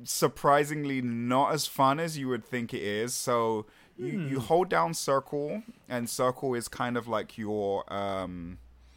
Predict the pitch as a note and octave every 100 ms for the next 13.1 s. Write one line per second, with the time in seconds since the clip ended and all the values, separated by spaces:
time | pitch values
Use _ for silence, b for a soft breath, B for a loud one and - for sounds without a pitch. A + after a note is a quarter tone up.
0 | B B B - A#2 D3 C3 A#2 A2+ A2
1 | - A2 A2+ - A2+ A2+ A2+ A2+ G#2 A2
2 | G#2+ G2+ G#2 B2+ B2 B2+ A2 G#2 A2 G2
3 | b b A#2+ B2+ B2 A#2+ A2 - G2+ G2
4 | D3+ E3 D#3+ D#3+ D#3+ D#3+ B B B A2+
5 | G#2+ G#2+ - A2 A2 - G#2 G#2 G2+ G2+
6 | - G#2 F#2 F2+ - - _ - - A#2+
7 | A#2 F2 G2+ A#2 A#2 A2+ G2+ - F2 C3+
8 | C3 C3 B2+ - - B B G#2 G#2 G2+
9 | G#2 G#2+ G#2 G2+ A#2 C#3+ C#3 C#3 - B2
10 | G#2+ - b b C3+ - G3+ A#3 - A#2+
11 | D3 A2+ A2 A#2+ D3+ C#3+ C3 C3 C3 B2
12 | C#3 C#3+ C3 C3+ C3 B2+ A2 D3 A2+ E2
13 | A#2